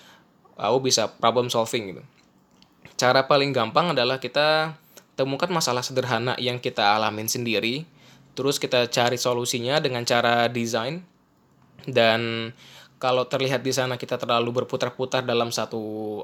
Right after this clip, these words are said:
area, atau kita terlalu ribet dalam menyimpulkan sebuah konklusi, atau kita terlalu, eh, lama mencari solusinya dan ujung-ujungnya tidak terlalu berguna, berarti ada hal-hal yang harus diimprove gitu.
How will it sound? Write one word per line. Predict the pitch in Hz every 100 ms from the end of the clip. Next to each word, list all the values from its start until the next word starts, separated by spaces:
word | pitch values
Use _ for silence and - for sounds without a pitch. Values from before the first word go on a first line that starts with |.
| - _
area, | - - 120 190 147 123 120 120
atau | 113 117
kita | 120 113 110
terlalu | 123 113 117 120 127
ribet | 127 127
dalam | 123 117 117
menyimpulkan | 117 123 120 120 120 120
sebuah | 117 123 107
konklusi, | 120 120 170 180 139 135 - - -
atau | - 120 120
kita | 123 113 110
terlalu, | 120 113 110 110 110 107 107 110 113 - - - -
eh, | 98 98
lama | 117 165 165
mencari | 110 120 117
solusinya | 113 113 117 156 151 120
dan | 120 117
ujung-ujungnya | - 123 120 120 117
tidak | 113 113 78 - _
terlalu | - 107 113 110
berguna, | 107 104 107 156 175 - - _
berarti | - 90 151 139
ada | 120 110
hal-hal | 131 147 135 127 139
yang | 131
harus | 110 127
diimprove | 127 92 98 117 113 -
gitu. | -